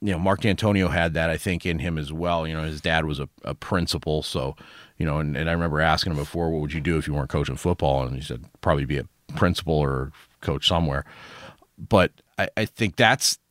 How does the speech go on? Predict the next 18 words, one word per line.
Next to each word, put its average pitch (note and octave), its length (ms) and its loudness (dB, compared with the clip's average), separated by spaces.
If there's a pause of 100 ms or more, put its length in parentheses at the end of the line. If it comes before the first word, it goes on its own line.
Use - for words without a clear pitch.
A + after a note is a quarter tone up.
(140)
that's B2 280 4
kind D3+ 220 2
of C3 80 2
the G#2+ 60 0
hard B2 640 2
thing A2+ 460 2
for G2 220 -2
some G#2 320 2
of F2+ 140 -2
the, F2 140 -6 (120)
the, F2 460 -4 (640)
that, G#2 320 4
that A#2 380 6 (180)
generation G#2+ 680 4
of E2 100 -2
coaches A2 460 0
to F2 120 -4
rectify, D#2+ 720 0